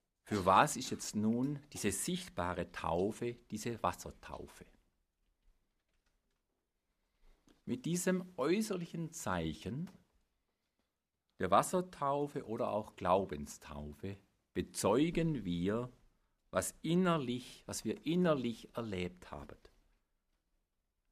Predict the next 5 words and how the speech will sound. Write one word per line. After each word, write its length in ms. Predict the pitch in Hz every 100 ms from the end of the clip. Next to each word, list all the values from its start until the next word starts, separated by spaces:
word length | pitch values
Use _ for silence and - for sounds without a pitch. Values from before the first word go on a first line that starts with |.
| _
Und 220 | 104 92
dies 320 | 123 156 - - -
öffentlich 840 | 147 - 170 170 143 147 - - _ _ _ _ _ _ _ _
mit 100 | 110
einem 420 | 92 87 85 82